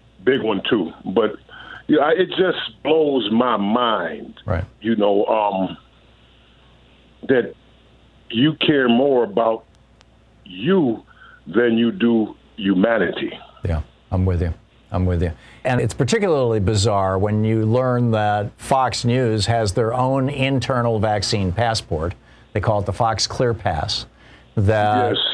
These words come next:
Speaker 2: that
Speaker 1: and
Speaker 2: <laughs> the Fox employees all go along with. Everybody there is vaccinated.
Speaker 1: Yes,
Speaker 2: Um,
Speaker 1: I mean, when,
Speaker 2: I
Speaker 1: when Fox News, when this pandemic first hit the fan, you know, and they were advising us,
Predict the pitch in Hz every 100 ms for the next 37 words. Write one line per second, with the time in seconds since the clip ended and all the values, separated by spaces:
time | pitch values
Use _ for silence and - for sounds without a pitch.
0 | - 117 123 117 - - 120 - 185 165
1 | 170 123 170 165 139 143 135 139 127 123
2 | 131 131 110 104 117 147 143 139 127 120
3 | 101 104 123 131 131 95 90 98 - -
4 | - 180 185 98 98 98 151 143 156 151
5 | 143 139 - _ _ _ - 156 147 127
6 | 123 120 98 175 160 117 123 139 135 120
7 | 104 98 113 107 131 - - - 120 117
8 | 104 110 104 - - 104 98 107 - -
9 | - 90 90 82 78 - _ - - -
10 | - - - - - 123 110 101 98 101
11 | 110 110 104 95 92 - _ - _ _
12 | _ _ _ _ _ _ _ _ _ _
13 | - 95 90 107 110 98 104 101 98